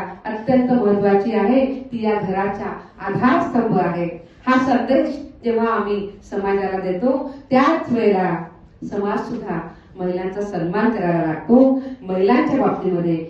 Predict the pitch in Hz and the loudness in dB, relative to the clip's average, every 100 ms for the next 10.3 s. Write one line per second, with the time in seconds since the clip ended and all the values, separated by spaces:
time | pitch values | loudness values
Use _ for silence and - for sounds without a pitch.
0 | - - 226 220 277 277 269 208 196 202 | -14 -8 -6 2 8 8 8 6 4 4
1 | 190 165 170 170 156 160 156 - - 240 | 0 -2 0 -2 -4 -6 -8 -12 -12 -6
2 | 220 233 233 190 180 175 165 156 - - | 0 6 6 6 4 4 2 -2 -12 -6
3 | 202 202 214 185 180 233 - - - - | -2 2 2 2 4 2 2 -2 -10 -4
4 | 202 185 180 - - 202 202 240 233 202 | -2 0 -2 -8 -2 2 6 4 4 0
5 | 202 240 - 240 233 214 214 208 202 - | 2 2 2 0 0 -2 -2 -2 -4 -4
6 | 233 208 196 196 185 185 175 175 - - | -4 -2 -2 -2 -2 -2 -4 -6 -14 -20
7 | - - 202 165 - - - - _ 185 | -20 -10 -8 -8 -10 -20 -20 -20 _ -4
8 | 196 208 233 254 247 - - 202 196 190 | 2 6 6 6 4 2 -4 -2 0 2
9 | 185 202 202 175 175 190 208 - 185 170 | 0 0 -2 -4 -4 -4 -4 -6 -2 -2
10 | 160 196 277 | -2 -4 -4